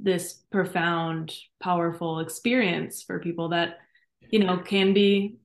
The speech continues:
you know, used to treat people, like we've mentioned before. But I think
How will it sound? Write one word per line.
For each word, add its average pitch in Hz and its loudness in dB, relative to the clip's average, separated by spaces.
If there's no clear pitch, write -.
you 208 -2
know, 180 0
used 175 -2
to 170 -6
treat 170 -4
people, 160 -8
like 160 -8
we've 170 -2
mentioned 160 -6
before. 160 -6
But 151 -6
I 151 -4
think 185 -2